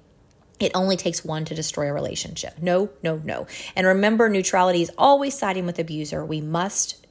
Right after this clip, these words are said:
do better. We must. Another quote by Elie Wiesel, W I E S E L, is, "We must take sides.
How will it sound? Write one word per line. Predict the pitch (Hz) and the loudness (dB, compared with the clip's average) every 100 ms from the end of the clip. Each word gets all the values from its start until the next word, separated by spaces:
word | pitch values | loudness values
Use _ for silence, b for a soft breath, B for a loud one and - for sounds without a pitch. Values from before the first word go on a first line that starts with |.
| _ _ | _ _
do | 180 190 | -2 0
better. | 185 180 175 175 B B - | 2 2 -2 -4 B B -8
We | 160 | -6
must. | 151 - - - - - - _ _ _ _ _ _ _ _ _ _ _ _ _ _ _ _ _ _ _ _ _ B B B B B B B | -6 -8 -6 -4 -4 -6 -14 _ _ _ _ _ _ _ _ _ _ _ _ _ _ _ _ _ _ _ _ _ B B B B B B B
Another | 185 190 220 | 0 2 2
quote | 220 - 180 180 196 - | 0 4 4 4 2 -8
by | 175 165 160 165 - 180 | -6 0 0 0 -2 2
Elie | 196 202 220 | 4 4 0
Wiesel, | 185 185 - 240 370 254 180 | -2 -2 0 0 0 -4 -2
W | 175 185 214 226 | -2 -2 -4 -4
I | - 170 175 | -6 -6 -4
E | 196 196 | -6 -6
S | 175 175 | -6 -6
E | 202 170 | -4 -4
L, | 170 220 - | -2 -4 -2
is, | 190 | 0
"We | 196 233 226 | 0 2 2
must | 247 427 - | 4 4 2
take | - 139 - | 0 0 0
sides. | - 55 50 - | -2 -4 -6 -6